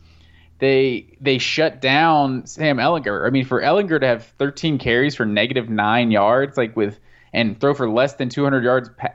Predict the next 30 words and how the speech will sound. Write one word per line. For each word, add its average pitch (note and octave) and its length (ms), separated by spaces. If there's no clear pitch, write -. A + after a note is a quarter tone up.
through C3+ 100
the A2+ 160
air, C3 320
like, A#2 340
I D#3 80
don't D#3+ 160
know C#3 140
how B2+ 260
Texas A#2+ 420
beats C#3+ 380
you G#2+ 140
if G#2+ 120
you're A2 80
doing A2 280
those G2+ 200
things. G#2+ 420
And B2 140
the A#2+ 80
only B2 220
way A2 440
is G2+ 220
by - 240
turning G#2+ 340
the F#2+ 60
ball G#2+ 260
over. E2+ 360
And F2+ 400
so A2+ 180
I C3 140
just, B2 320